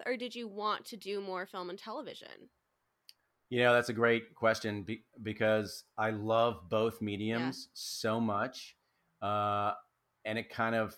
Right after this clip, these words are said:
Speaker 2: the seesaw kind of goes, you know, the scale goes back and forth. I, I love the intimacy of television and film because I,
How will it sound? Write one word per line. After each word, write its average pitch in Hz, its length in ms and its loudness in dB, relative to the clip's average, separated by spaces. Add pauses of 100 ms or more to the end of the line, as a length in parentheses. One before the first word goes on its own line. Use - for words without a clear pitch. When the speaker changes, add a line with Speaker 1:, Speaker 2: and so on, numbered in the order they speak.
Speaker 2:
the 110 120 -4
seesaw 127 600 4
kind 113 220 0
of 107 80 -2
goes, 110 500 2
you 113 80 -6
know, 98 160 -4
the 95 60 -14
scale 117 360 2
goes 101 200 -2
back 107 240 -2
and 104 140 -4
forth. 135 340 0
I, 95 140 -4 (320)
I 101 100 -2
love 117 540 6
the 120 80 -4
intimacy 123 840 -4
of 117 180 -4
television 113 480 -2
and 104 160 -4
film 113 360 -2 (380)
because 110 300 -2
I, 104 160 2